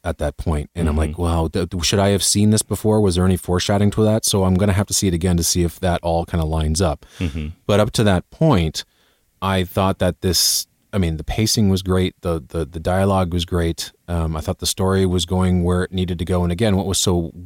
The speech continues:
Speaker 1: great about this is that we followed Han Solo. There weren't any cuts to somebody else. There wasn't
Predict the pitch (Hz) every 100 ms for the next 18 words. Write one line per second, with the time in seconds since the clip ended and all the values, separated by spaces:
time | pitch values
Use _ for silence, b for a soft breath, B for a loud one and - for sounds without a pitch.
0 | 92 - - 107 127 139 85 - 82 87
1 | 92 87 90 98 95 82 90 82 - 104
2 | 92 73 76 82 87 92 87 85 101 90
3 | - - 90 82 80 98 98 87 82 82
4 | 87